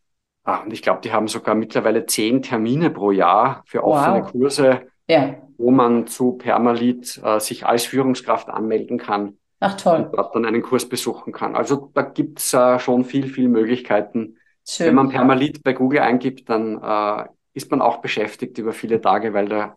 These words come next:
Speaker 1: halt auch schon ganz viel kommt.
Speaker 2: Ja, ganz toll. Da sollte doch dein Meaning ganz aus Perma ganz, ganz groß eigentlich sein, oder? Also wenn du,
Speaker 1: <laughs>
Speaker 2: wenn du über die Schulter schaust und
Speaker 1: Ja.
Speaker 2: schaust, was du gemeinsam mit deinem Team da auf die,
Speaker 1: Mhm.
Speaker 2: äh, äh, ja,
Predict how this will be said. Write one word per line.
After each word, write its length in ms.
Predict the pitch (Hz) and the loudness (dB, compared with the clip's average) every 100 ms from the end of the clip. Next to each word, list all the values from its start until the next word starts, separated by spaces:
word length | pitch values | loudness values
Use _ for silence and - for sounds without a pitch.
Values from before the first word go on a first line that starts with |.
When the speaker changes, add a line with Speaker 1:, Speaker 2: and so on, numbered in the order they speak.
| _ | _
Speaker 1:
halt 180 | 101 104 | -6 -2
auch 160 | 98 - | -2 -2
schon 140 | 110 | -6
ganz 220 | 104 92 | -6 -8
viel 180 | - 104 | -10 -14
kommt. 380 | - 95 - - _ _ _ - | -10 -10 -10 -18 _ _ _ -2
Speaker 2:
Ja, 300 | 170 - - _ | -2 -2 -12 _
ganz 260 | - 165 - | -2 -2 -4
toll. 400 | - 160 160 - _ - - _ | -2 -2 -2 -16 _ -20 -20 _
Da 360 | 170 170 - | 6 8 4
sollte 360 | 160 185 233 277 | 2 2 4 4
doch 240 | 190 190 | 2 4
dein 320 | 180 180 233 208 | 2 4 2 4
Meaning 500 | 190 190 190 240 254 | 6 6 4 2 4
ganz 400 | 185 214 - - | 2 2 -4 -6
aus 320 | - 165 - | -4 -4 -4
Perma 440 | 175 170 180 202 | 0 2 2 0
ganz, 340 | 202 180 202 - | 4 2 4 -2
ganz 240 | 175 - | -4 -6
groß 340 | 160 175 170 | -2 -2 0
eigentlich 480 | - 151 147 156 143 | 0 0 0 0 2
sein, 300 | 151 139 139 | 4 4 2
oder? 420 | - 214 214 180 | 2 2 4 2
Also 180 | 175 160 | 0 0
wenn 140 | 170 156 | 0 2
du, 240 | 185 226 | 0 2
Speaker 1:
<laughs> 380 | 175 - - _ | 0 -2 -10 _
Speaker 2:
wenn 220 | 202 196 | 4 6
du 160 | 214 220 | 6 6
über 160 | 196 | 6
die 100 | 196 | 4
Schulter 400 | 196 214 226 240 | 2 0 2 2
schaust 420 | 214 202 180 196 185 | 2 4 2 2 -2
und 220 | 175 - | -4 -4
Speaker 1:
Ja. 80 | - | 0
Speaker 2:
schaust, 340 | 196 180 - | 4 4 6
was 200 | 165 165 | 4 4
du 100 | 196 | 0
gemeinsam 460 | 180 165 175 190 185 | 2 2 4 4 2
mit 160 | 175 | 2
deinem 240 | 170 165 165 | 2 2 -4
Team 240 | - 208 | -6 0
da 240 | 185 151 | 2 4
auf 120 | 160 - | 2 -2
die, 280 | - - | -2 2
Speaker 1:
Mhm. 60 | - | 4
Speaker 2:
äh, 400 | - - 160 156 156 - | 2 2 2 0 -2 0
äh, 520 | - - - - - | 0 0 -4 -6 2
ja, 180 | 165 | 2